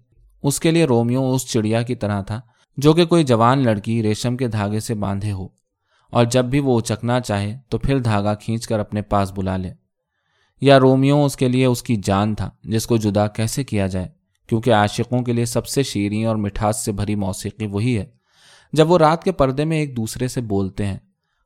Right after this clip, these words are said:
آخرکار صبح ہونے کے ڈر سے وہ دونوں ایک دوسرے سے جدا ہوئے۔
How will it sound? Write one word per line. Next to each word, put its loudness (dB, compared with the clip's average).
آخرکار 0
صبح -2
ہونے 0
کے -2
ڈر -2
سے -8
وہ 8
دونوں 4
ایک 0
دوسرے -2
سے -2
جدا 0
ہوئے۔ -6